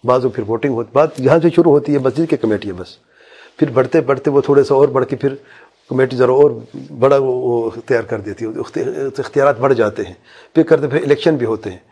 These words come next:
پھر وہ، پھر، پھر اسے سیاست ہو جاتی ہے، جیسے پھر اس کے ووٹ دینا، اس کے کرنا، یہ شرعاً جائز نہیں ہے میرے بھائیو۔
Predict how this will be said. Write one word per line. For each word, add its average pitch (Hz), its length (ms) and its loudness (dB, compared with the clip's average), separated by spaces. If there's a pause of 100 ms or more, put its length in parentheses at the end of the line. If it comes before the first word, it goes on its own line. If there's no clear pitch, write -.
(300)
پھر 147 80 0
وہ، 135 260 -4
پھر، 180 200 2
پھر 190 120 2
اسے 165 120 2
سیاست 175 340 2
ہو 131 60 0
جاتی 107 260 -2
ہے، 95 40 -12
جیسے 127 220 -2
پھر 139 140 -2
اس 127 120 -6
کے 156 80 0
ووٹ 123 280 -2
دینا، 117 180 -2
اس 117 100 -10
کے 131 80 0
کرنا، 120 240 -8
یہ 190 200 -6
شرعاً 143 300 2
جائز 110 240 -2
نہیں 104 100 -6
ہے 98 60 -8
میرے 95 180 -10
بھائیو۔ 92 220 -18